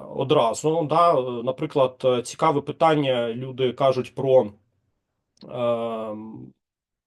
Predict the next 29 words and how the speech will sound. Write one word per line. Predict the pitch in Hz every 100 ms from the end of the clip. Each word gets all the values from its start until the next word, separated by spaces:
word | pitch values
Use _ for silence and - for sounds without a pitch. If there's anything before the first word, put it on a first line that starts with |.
| _ _ _ -
про | 143
Playwright, | 143 143 147 190 226 233 - - - _
та, | 143 143 143 147 - - - - -
мабуть, | - 160 156 147 139 - 135
десь | 143 151 -
там | - 131 123 117 120
на | 131
наступний | 127 - 196 165 151 143
раз | 147 151 -
або | 117 127
за, | 127 123 113 117 _ - 131
через | - 170 165 143 143
раз | 135 135
можна | 143 131
буде | 131 127
зробити | 123 135 135 135 127
це, | - 165
обговорити | 135 117 113 113 131 135 139 135 127
Playwright, | 120 139 135 156 175 170
його | 123 131
відмінності | 123 135 135 139 131 123 - 127
від | 113 139 135
Selenium, | - 135 139 180 175 151 135 131 117
та, | 113 117 113 113
як | 113
то | -
кажуть, | 120 117 113
чи | - 139
треба, | 147 170 127 131 127 117 113